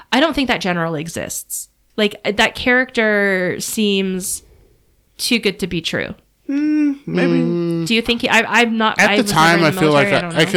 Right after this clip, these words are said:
Speaker 3: could, I could imagine it at the time.
Speaker 2: Yeah.
Speaker 1: Really?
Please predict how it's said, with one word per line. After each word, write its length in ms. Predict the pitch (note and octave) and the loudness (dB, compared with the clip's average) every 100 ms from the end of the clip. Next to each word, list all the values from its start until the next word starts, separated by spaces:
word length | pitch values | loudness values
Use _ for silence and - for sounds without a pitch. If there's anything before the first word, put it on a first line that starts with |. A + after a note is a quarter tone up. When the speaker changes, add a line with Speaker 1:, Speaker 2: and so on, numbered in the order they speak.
| D3 | 2
Speaker 3:
could, 60 | C3 | 2
I 100 | C#3+ | 0
could 160 | D#3 | 2
imagine 420 | C3 A#2+ A#2+ A2+ A#2 | 2 2 2 2 0
it 80 | G#2 | -2
at 80 | - | -4
the 60 | |
time. 460 | F#2+ G#2 G#2 F#2+ G#2 _ _ - | -6 -4 -2 -4 -8 _ _ -12
Speaker 2:
Yeah. 220 | F3+ G#3 G#3+ - _ _ _ _ _ _ | -8 -8 -8 -20 _ _ _ _ _ _
Speaker 1:
Really? 460 | G3 F#3 F#3+ G#3 | -2 0 0 -4